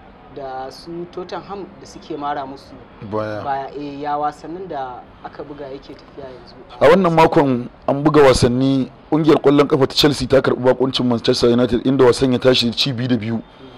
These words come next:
Speaker 2: Sai West Ham ta yi rashin nasara har gida a hannun kungiyar kwallon
Speaker 1: Amma
Speaker 2: kafa ta
Speaker 1: ba
Speaker 2: Tottenham.
Speaker 1: kaman wasa tsakanin Manchester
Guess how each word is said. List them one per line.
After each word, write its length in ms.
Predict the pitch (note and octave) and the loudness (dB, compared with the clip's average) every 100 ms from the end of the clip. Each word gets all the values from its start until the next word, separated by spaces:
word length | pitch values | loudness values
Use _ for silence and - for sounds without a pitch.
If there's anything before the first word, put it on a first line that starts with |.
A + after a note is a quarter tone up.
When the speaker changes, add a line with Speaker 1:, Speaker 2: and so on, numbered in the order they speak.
| - - - | -20 -20 -4
Speaker 2:
Sai 160 | C3+ | 2
West 240 | C3+ D3 - | 4 4 4
Ham 340 | C3 D3 C3 - - - - | 4 4 2 -4 -18 -20 -4
ta 80 | C#3+ | 2
yi 100 | C#3+ | 4
rashin 260 | C#3+ - C3 | 4 2 2
nasara 340 | C3 D3+ C3 | 2 4 4
har 140 | A2+ D3 | 4 2
gida 260 | C3+ D3 D3 | 4 6 6
a 40 | |
hannun 280 | C3 C3+ C3+ | 4 0 0
kungiyar 300 | C#3 C3+ B2+ | 0 0 2
kwallon 160 | B2 C3 | 2 2
Speaker 1:
Amma 80 | C3 | 2
Speaker 2:
kafa 160 | B2 | 0
ta 60 | B2 | 0
Speaker 1:
ba 60 | |
Speaker 2:
Tottenham. 320 | C3 B2 A#2+ D#3 | 0 -2 -2 -4
Speaker 1:
kaman 140 | F#3 | -8
wasa 280 | E3+ - E3 | -10 -10 -16
tsakanin 440 | D#3 D#3 D#3 E3 | -16 -14 -14 -12
Manchester 760 | E3 C3+ - E3+ - D#3 A#2+ | -14 -16 -20 -18 -10 -10 -10